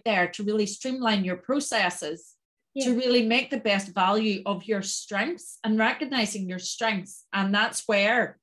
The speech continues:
Speaker 1: the value and the growth is gonna become sustainable over a long term rather than just a little, a little blip. Right?
Speaker 2: Exactly. Like, if you are in an industry where you need to be, you know, posting on social media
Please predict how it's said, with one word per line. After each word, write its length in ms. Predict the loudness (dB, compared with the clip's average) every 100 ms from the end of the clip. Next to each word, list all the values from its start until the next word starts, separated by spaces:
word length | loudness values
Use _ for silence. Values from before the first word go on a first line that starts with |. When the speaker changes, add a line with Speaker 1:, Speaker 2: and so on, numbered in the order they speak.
| _ -8
Speaker 1:
the 60 | -2
value 420 | 2 2 2 0
and 180 | -2 -4
the 60 | -4
growth 360 | 2 2 2 -4
is 140 | -10 -8
gonna 200 | -6 -6
become 560 | -6 -2 0 0 -4 _ _ _
sustainable 880 | -4 -4 0 4 4 4 4 4 2
over 220 | 0 0 2
a 80 | 2
long 340 | 2 0 -2
term 320 | -4 -4 -2
rather 320 | 0 0 -2 -4
than 220 | -8 -4
just 560 | -2 -2 -4 -12 -18 -20 _ _
a 60 | 0
little, 380 | 2 4 2 2
a 60 | 0
little 320 | 0 0 -2
blip. 340 | 2 2 2 -2 _ _ _ _ _
Right? 180 | -20 -4
Speaker 2:
Exactly. 760 | -4 -4 -8 -12 -4 -2 -2 -6 -16 -4
Like, 160 | -4 -2
if 220 | -6 -2
you 300 | 0 2 2
are 480 | 0 -2 0 0 -2
in 220 | 0 0
an 140 | 0
industry 440 | -6 -8 -4 0 0
where 120 | 0
you 200 | -2 -4
need 220 | -4 -4
to 80 | -4
be, 460 | -2 -2 -2 -4 -12 _ _ _ _
you 100 | 0
know, 340 | 2 0 -4 -14 _ _ _ -18 -18 -18 -20 -10 0
posting 280 | 0 2
on 100 | 0
social 300 | 4 2 2
media 500 | 2 2 4 2 2